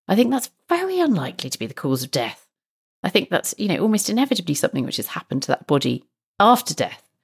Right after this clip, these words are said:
So it's, no, it is frustrating not to be able to see. What we can do is look at a population level. And I think that it's interesting to look at diseases case by case, and we get a fascinating insight into an individual and what they were suffering from. But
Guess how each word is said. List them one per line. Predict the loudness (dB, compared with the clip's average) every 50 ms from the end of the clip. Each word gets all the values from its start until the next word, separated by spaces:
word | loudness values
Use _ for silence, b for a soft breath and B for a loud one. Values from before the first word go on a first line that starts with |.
| _ _ _ _ _ _ _ _ _ 0
So | 4 6 6
it's, | 6 6 4 4
no, | 4 6 6 6 6
it | 6 2 0 0
is | 0 0 0 0 -2
frustrating | -4 -2 -2 -2 -2 0 0 0 0 0 -2 -2 -2 -2 -2
not | -2 -2 -4 -4
to | 0
be | 2 2 2
able | 2 0
to | -2 0
see. | 2 4 2 2 B B B B B B B
What | 4 4 6 6
we | 4 2
can | 0 -2 -4 0 4 6 6 6 6 6 4 4
do | 2 0 -2 -4 -2 -2 -2 -2 -4 -4 _ _ _ _ _ _ _ _
is | 6 6 6 6 6 2 0 0 0
look | 2 2 2 2
at | 0 -2
a |
population | -2 -2 -2 -4 -2 -2 0 0 0 0 0 -2 -4 -4
level. | -4 -6 -6 -6 -6 -6 -6 -6 _ _ _ _
And | -2 0 0
I | 0
think | 0 0 0 0 0
that | 0 -2 -2 -4 _ _ _
it's | 0 0 0 2 4
interesting | 6 6 6 6 4 2 0 0 0
to | 0 0 -2
look | -4 -4
at | -6 -6
diseases | -4 -4 -2 0 0 0 0 0 -2 -2 -2 -4 -6 -10 -12 _ _ _ _ _ _ _ _ _ -4
case | 0 0 0 0 0
by | -4 -6 -8
case, | -4 0 0 2 2 0 -2 -8 -14 -16 _ _ -2
and | 0 2 4
we | 4 4
get | 4 2 2 0
a | -6
fascinating | -6 -2 -2 -4 -2 -2 -4 -2 -2 -2 -2 -4 -4
insight | -4 -4 -4 -4 -4 -4
into | -4 -6 -6 -6
an | -4 -4
individual | -4 -4 -6 -4 0 0 0 0 0 -2 -2 0 0
and | 0 0 -2
what | -2 -2
they | -2 -2 -2
were | -2
suffering | -2 -4 -4 -4 -6 -6 -6 -4
from. | -2 -2 0 0 2
But | 0 0 0